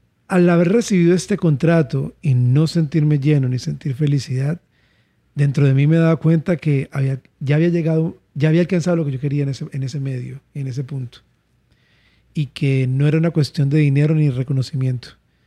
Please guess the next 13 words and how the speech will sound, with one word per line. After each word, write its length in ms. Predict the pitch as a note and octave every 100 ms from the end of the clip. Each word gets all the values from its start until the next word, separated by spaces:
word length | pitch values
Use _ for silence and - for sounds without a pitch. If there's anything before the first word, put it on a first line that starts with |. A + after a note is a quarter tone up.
| _ _
sino 340 | - D#3+ C3+
de 60 | C#3+
una 100 | D3
búsqueda 360 | C#3+ - C#3+ C3+
personal. 540 | C3+ - B2+ B2 C3+ - _ _ _ _
Y 100 | D3
que 240 | - D3
ya 300 | B2 D#3+ - -
ahí 360 | D#3 E3+ G3
había 200 | F3 D#3
llega-, 300 | D3 D#3+ D3+ -
había 180 | D3
alcanzado 680 | D3 F3+ E3 - F#3 D#3+